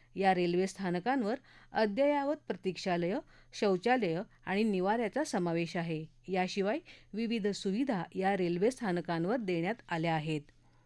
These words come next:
माजी प्रधानमंत्री राजीव गांधी यांच्या चौतीसाव्या स्मृतिदिनानिमित्त प्रधानमंत्री नरेंद्र मोदी यांनी त्यांना आदरांजली वाहिली. काँग्रेसचे अध्यक्ष मल्लिकार्जुन खरगे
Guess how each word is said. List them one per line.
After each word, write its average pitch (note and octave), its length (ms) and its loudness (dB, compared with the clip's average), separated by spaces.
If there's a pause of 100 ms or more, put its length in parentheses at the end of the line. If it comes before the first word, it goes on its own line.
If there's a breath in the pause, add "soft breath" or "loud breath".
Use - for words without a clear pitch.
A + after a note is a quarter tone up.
(460 soft breath)
माजी A#3 280 4
प्रधानमंत्री C#4+ 720 4
राजीव E3+ 360 4
गांधी F3 340 0
यांच्या A#3 360 2
चौतीसाव्या B3+ 800 -2
स्मृतिदिनानिमित्त E3+ 1040 0 (480 soft breath)
प्रधानमंत्री A#3+ 720 2
नरेंद्र E3+ 420 2
मोदी E3+ 260 0
यांनी A#3 260 0
त्यांना F#3+ 320 -2 (120)
आदरांजली G3 600 0
वाहिली. D#3 380 -2 (480 soft breath)
काँग्रेसचे F#3+ 500 2
अध्यक्ष F3+ 480 -2
मल्लिकार्जुन F3+ 800 0
खरगे G#3 360 0